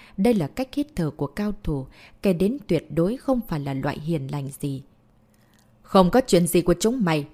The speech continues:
thì cút đi mau lên, bằng không tao sẽ không khách khí với chúng mày đâu." Mấy tên đàn em của gã mặt dẹo lập tức vây năm người áo đen kia lại.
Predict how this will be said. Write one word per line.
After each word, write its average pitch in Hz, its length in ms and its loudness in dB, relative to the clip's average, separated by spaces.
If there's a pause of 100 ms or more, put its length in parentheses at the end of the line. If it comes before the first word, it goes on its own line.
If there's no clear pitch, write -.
thì 196 100 6
cút 294 340 4
đi 180 140 4
mau 170 180 4
lên, 165 280 2 (180)
bằng 170 320 2
không 190 240 4 (160)
tao 170 120 2
sẽ 262 160 2
không 240 280 0
khách 285 280 -6
khí 208 180 2
với 277 140 0
chúng 226 240 0
mày 147 240 0
đâu." 165 220 2 (1040)
Mấy 185 280 0
tên 226 180 0
đàn 147 140 -2 (140)
em 196 140 -2
của 143 140 0
gã 165 160 -8
mặt 202 320 -4
dẹo 143 320 -6
lập 160 200 -2 (120)
tức 254 140 -4 (520)
vây 190 240 4
năm 190 300 0
người 143 260 -2
áo 185 240 0
đen 196 160 2
kia 190 140 -4
lại. 147 280 -6